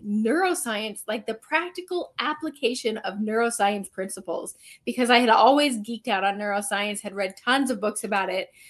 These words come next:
But when I found hypnosis, it's like it tied everything together and it actually showed you what to do to utilize those principles. So I no longer felt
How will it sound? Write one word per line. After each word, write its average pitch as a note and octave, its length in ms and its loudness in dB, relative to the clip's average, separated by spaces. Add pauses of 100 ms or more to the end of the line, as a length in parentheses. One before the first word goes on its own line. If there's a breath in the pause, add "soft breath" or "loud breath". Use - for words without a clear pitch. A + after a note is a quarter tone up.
(120)
But A3 120 0
when B3 120 4
I C#4+ 100 4
found B3+ 260 2
hypnosis, B3+ 640 0
it's A3+ 200 -2
like B3 180 2
it - 160 -4
tied A3 320 -2
everything B3 420 0
together G#3+ 640 -4 (320 loud breath)
and A3+ 100 -2
it A3+ 80 4
actually A3 320 2
showed A3 300 -2
you G3+ 180 -6
what A3 320 2
to - 140 -4
do A3+ 560 -2 (240)
to - 160 -4
utilize G#3 720 0
those F3+ 180 0
principles. - 760 -8 (360 soft breath)
So B3 540 6
I D4+ 100 6
no E4+ 220 4
longer G4 320 0
felt B3+ 480 0